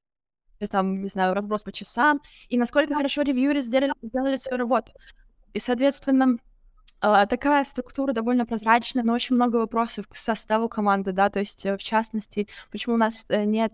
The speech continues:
так много комьюнити презентации, почему у нас нет маленьких валидаторов, да, то есть это тоже минус,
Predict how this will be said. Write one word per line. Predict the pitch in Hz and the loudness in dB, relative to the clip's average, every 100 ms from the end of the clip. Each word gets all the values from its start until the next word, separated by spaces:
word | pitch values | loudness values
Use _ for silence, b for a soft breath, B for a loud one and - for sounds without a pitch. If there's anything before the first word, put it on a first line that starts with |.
| - - | -6 -6
так | 214 | -2
много | 220 220 208 | 0 0 0
комьюнити | 214 226 233 233 - | 0 2 2 0 -2
презентации, | 208 - 208 208 208 208 202 - 196 B B - | -6 -4 -6 -4 0 0 0 -6 -8 B B -12
почему | - 233 | -4 0
у | |
нас | 220 202 | 0 -2
нет | 196 | 0
маленьких | 214 214 214 208 | 2 0 0 -4
валидаторов, | 196 190 190 - 180 | -4 0 0 0 -4
да, | 196 214 | 0 0
то | |
есть | 240 | -2
это | 247 233 | -6 -4
тоже | 247 233 | -2 0
минус, | 226 285 285 - | 2 2 0 -2